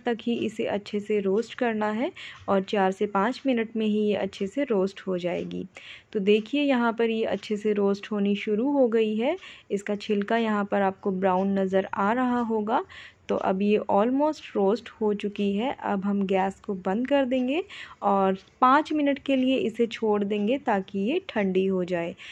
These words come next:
और इसका छिलका आसानी से हम उतार पाएँ।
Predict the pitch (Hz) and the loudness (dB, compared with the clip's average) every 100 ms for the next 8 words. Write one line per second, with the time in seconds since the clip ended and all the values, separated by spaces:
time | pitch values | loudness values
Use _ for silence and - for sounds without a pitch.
0 | - - 202 190 190 196 202 - 233 233 | -18 -2 2 4 2 0 0 0 -2 0
1 | 269 - 208 208 196 185 190 202 202 339 | 0 2 0 0 -2 -2 -2 -2 -2 -2
2 | 415 214 202 185 175 - 180 175 | -4 -6 0 0 0 -2 -6 -6